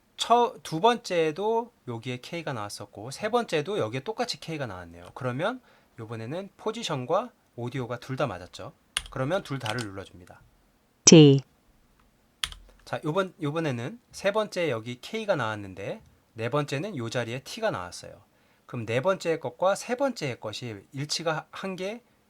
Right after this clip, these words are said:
Speaker 1: 아무것도 없기 때문에 아무것도 안 누르셔도 되는 거예요. 즉, 듀얼 엠백은 방금 전에 들었던 알파벳과 그 위치를 기억해서 그 다음번에 들리는 것과 똑같은 위치가 있으면 A를 눌러주고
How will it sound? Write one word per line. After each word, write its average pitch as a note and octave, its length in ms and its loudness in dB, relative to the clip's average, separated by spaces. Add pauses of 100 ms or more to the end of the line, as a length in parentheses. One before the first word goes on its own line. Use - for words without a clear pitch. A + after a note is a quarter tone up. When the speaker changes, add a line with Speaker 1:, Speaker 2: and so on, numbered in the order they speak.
(240)
Speaker 1:
아무것도 G3+ 380 0
없기 G#2 160 -8
때문에 A2+ 280 -8
아무것도 F3+ 420 -2
안 G2 80 -8
누르셔도 A2 400 -10
되는 F2+ 260 -20
거예요. F2 200 -20 (800)
즉, D3+ 440 0
듀얼 D#3+ 320 4
엠백은 A#2+ 720 -4 (760)
방금 C#3 380 -4
전에 C3 220 -4
들었던 B2+ 600 -6 (220)
알파벳과 D3 840 0
그 C#3 180 -6
위치를 F3+ 380 -6
기억해서 A2+ 600 -8 (460)
그 - 140 -8
다음번에 G#3 560 2
들리는 C#3 360 -4
것과 B2+ 420 -2 (400)
똑같은 A3 640 -4
위치가 F#3+ 400 2
있으면 D#3+ 480 -2 (160)
A를 D3+ 320 2
눌러주고 G2 640 -12